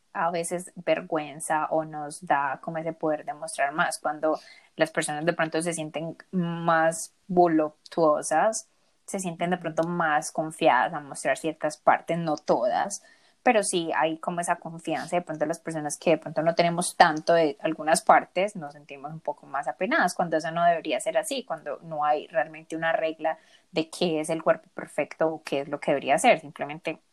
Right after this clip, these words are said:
yo creo que nosotros, la única persona que puede amar a su cuerpo es nosotros mismas, amar a nuestro cuerpo y,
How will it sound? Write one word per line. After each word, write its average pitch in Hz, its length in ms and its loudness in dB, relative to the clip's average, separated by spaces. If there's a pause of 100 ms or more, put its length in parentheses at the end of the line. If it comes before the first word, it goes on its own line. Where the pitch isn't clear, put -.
(360)
yo 190 200 4
creo 247 220 6
que 202 220 6 (440)
nosotros, 214 560 4
la 220 120 2
única 226 260 -2
persona 190 320 -4
que 247 100 -10
puede 180 200 4
amar 202 200 0
a 214 100 6
su 202 160 -12
cuerpo 190 460 -6
es 143 400 -12
nosotros 151 640 -8
mismas, 135 420 -10
amar 147 300 -2
a - 40 0
nuestro - 340 -6
cuerpo 139 400 0
y, 127 60 -10